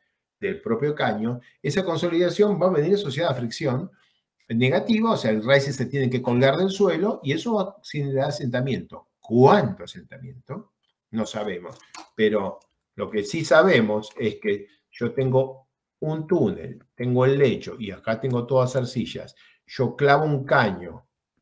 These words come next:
para arriba y lo cla-, lo clavo hasta que queda acá. Acá arriba N es igual a cero, acá abajo N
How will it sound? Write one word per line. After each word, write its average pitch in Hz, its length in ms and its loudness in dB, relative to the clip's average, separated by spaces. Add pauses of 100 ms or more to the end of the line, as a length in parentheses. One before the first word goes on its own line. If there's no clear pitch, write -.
(360)
para 107 280 0
arriba 117 440 0
y 90 40 -8
lo 90 160 -10
cla-, 127 260 -2
lo 113 160 -4
clavo 143 400 0
hasta 113 240 -4
que 113 100 -4
queda 131 260 2
acá. 143 440 -4 (340)
Acá 120 300 2
arriba 131 560 2 (560)
N 123 360 2
es 107 200 -12
igual 113 260 -2
a 135 100 0
cero, 165 480 0
acá 113 180 -4
abajo 110 460 -2
N 131 280 0